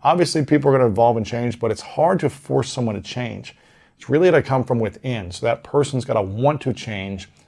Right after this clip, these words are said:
Otherwise, they'll resent their partner for forcing them to change and making threats. No one wants to be told what to do, especially in an intimate relationship.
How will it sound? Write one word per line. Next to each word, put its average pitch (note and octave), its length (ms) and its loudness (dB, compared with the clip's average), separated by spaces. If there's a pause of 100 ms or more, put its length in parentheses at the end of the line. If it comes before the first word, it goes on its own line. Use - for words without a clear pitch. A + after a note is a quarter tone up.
(120)
Otherwise, C#3 380 4
they'll B2+ 100 0
resent A2+ 540 -2
their A2+ 140 -2
partner A2+ 640 -2 (240)
for A#2 120 -8
forcing B2 500 0
them G#2 140 -4
to F2 60 -12
change G2 540 -8 (420)
and A2+ 180 -6
making A2+ 340 -4
threats. - 500 -8 (360)
No D#3 160 4
one F#3 100 4
wants E3 180 4
to C#3 40 -2
be C3 120 4
told C3+ 300 4
what C3 160 4
to A#2 80 -4
do, C#3 420 6
especially A#2+ 500 -2
in A2 60 -4
an B2 60 -10
intimate A2+ 360 -6
relationship. G2 800 -8